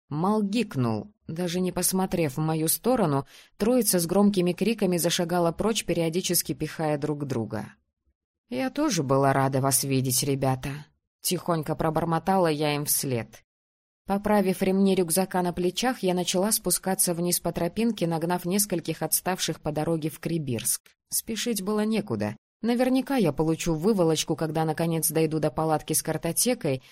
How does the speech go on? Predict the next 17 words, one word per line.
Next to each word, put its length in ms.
но 140
ничего 400
с 120
этим 280
уже 220
не 100
поделаешь. 880
Задумавшись, 840
я 100
потерла 500
то 140
место, 380
куда 240
меня 220
стукнул 440
Михаил. 680
Плоскодонка. 1200